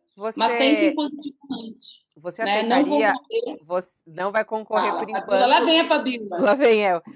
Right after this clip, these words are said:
Speaker 1: Mas é que eu tenho que encerrar, já tô esgotada aqui, mas é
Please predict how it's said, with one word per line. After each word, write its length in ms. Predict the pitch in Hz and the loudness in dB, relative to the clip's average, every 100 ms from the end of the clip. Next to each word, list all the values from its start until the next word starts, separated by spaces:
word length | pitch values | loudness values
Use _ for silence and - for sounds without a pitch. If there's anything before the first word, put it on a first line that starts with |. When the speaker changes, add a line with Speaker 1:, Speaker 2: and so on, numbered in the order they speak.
| _ | _
Speaker 1:
Mas 160 | - 180 | -8 -6
é 60 | |
que 80 | 202 | -6
eu 60 | 262 | -6
tenho 160 | 330 | -8
que 100 | 262 | -8
encerrar, 380 | 311 - 302 269 | -10 -6 -4 -4
já 100 | 214 | -6
tô 100 | 190 | -8
esgotada 600 | 208 214 240 - 202 190 | -12 -6 -6 -4 -4 -4
aqui, 200 | 196 190 | -8 -10
mas 200 | 170 151 | -10 -4
é 200 | 160 180 | -2 -2